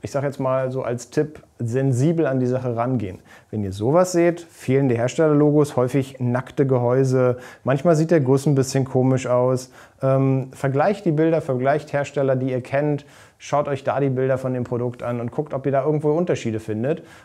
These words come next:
Und dann könnt ihr davon ausgehen, dass es dann auch ein Plagiat ist,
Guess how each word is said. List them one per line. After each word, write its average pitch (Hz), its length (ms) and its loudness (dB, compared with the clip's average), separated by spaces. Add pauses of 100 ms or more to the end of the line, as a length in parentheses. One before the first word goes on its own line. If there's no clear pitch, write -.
Und 117 280 -4
dann 160 480 0 (240)
könnt 139 260 -2
ihr 147 60 0
davon 135 240 -2
ausgehen, 113 360 -6
dass 110 140 -6
es 107 100 -10
dann 107 140 -8
auch 98 140 -10
ein 98 80 -10
Plagiat 107 400 -6
ist, 131 340 -8